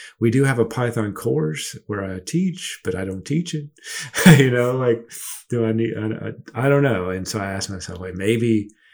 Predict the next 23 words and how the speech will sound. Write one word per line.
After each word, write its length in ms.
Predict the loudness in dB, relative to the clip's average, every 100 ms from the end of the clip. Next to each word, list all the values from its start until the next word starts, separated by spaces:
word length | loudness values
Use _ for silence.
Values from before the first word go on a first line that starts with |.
| _ _
maybe 240 | -2 2 2
I, 160 | 2 -4
it 60 | -6
will 120 | -6
be, 120 | -6
I 120 | -6
would 120 | -8 -6
be 120 | -8
better 520 | -8 -10 -8 -10 -10
off 320 | -14 -12 -14
focusing 640 | -14 -10 -8 -8 -8 -8 -10
my 180 | -12 -12
attention 560 | -12 -10 -10 -12 -12
on 200 | -14 -12
a 60 | -10
fewer 420 | -6 -2 -2 -2
things 460 | -6 -10 -12 -14 -12
instead 380 | -6 -4 -4 -8
of 100 | -12
this 140 | -16
breadth 500 | -14 -10 -10 -10 -12
of 140 | -12 -10
stuff. 580 | -12 -14 -18 -20 -20